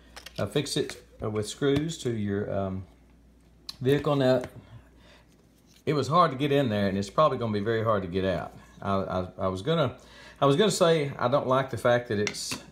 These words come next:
uh, uh, the, I don't like the idea of putting this in a bracket, in a holder, and then you're in a wreck and this thing is slinging around your car. But that was so difficult to get in there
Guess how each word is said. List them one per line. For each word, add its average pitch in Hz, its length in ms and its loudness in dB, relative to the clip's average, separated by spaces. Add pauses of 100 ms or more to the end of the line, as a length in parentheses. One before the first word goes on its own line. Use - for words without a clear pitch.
(180)
uh, - 80 -10
uh, 95 400 -4 (180)
the, 101 440 -2
I 104 80 2
don't 123 160 0
like 123 260 0
the 104 120 2
idea 107 360 2
of 95 180 -4
putting 107 460 -2 (300)
this 110 300 -2
in 113 240 -2
a 92 340 -2 (840)
bracket, 104 600 0
in 101 160 -2
a 98 140 0
holder, 95 580 -2 (540)
and 113 200 -2
then 110 140 -2
you're 113 180 0
in 107 80 0
a 98 80 0
wreck 113 300 2
and 98 120 0
this 101 140 -2
thing 110 240 -2
is 95 100 -4
slinging 107 300 -2
around 95 260 -2
your 85 120 -8
car. 107 320 -2
But - 300 -10
that - 180 -4
was - 120 -8
so 151 300 0
difficult 101 600 -4
to - 40 -16
get 98 160 -2
in 143 220 0
there 95 320 -4